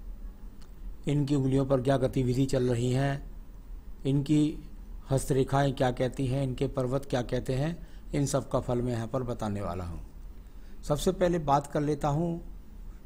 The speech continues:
कनिष्ठा उंगली, ज्ञान की उंगली। और मैंने हमेशा कहा, जब ज्ञान की उंगली ना पहुँचे सूर्य की उंगली के प्रथम पर्व तक, तो ऐसे व्यक्तियों के जीवन के अंदर उतार चढ़ाव का सामना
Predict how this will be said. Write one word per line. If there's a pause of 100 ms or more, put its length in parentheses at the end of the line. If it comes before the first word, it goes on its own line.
(160)
कनिष्ठा
उंगली,
ज्ञान
की
उंगली। (380)
और
मैंने
हमेशा
कहा,
जब
ज्ञान
की
उंगली (360)
ना
पहुँचे
सूर्य
की
उंगली
के
प्रथम
पर्व
तक, (480)
तो (120)
ऐसे
व्यक्तियों
के
जीवन
के
अंदर
उतार
चढ़ाव
का
सामना